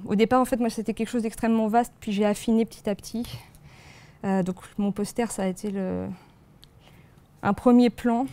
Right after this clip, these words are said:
Je pense qu'il faut faire un premier plan. Enfin, moi, c'est mon avis.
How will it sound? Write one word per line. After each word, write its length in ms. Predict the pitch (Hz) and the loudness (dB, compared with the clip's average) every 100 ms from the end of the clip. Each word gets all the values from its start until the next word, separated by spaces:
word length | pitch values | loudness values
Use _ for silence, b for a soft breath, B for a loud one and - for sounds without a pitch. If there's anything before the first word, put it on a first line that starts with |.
| B B B B B | B B B B B
Je 100 | - | -8
pense 160 | - 254 | -4 -4
qu'il 120 | 247 | -2
faut 140 | - 247 | -2 -2
faire 180 | 247 | -2
un 60 | 226 | -2
premier 300 | - 220 208 | -2 -2 -2
plan. 200 | - 196 | -4 -8
Enfin, 220 | 202 202 | -6 -4
moi, 140 | 196 214 | -4 -2
c'est 120 | 220 | -4
mon 160 | 208 | -2
avis. 420 | 202 190 220 - | -2 -2 -4 -10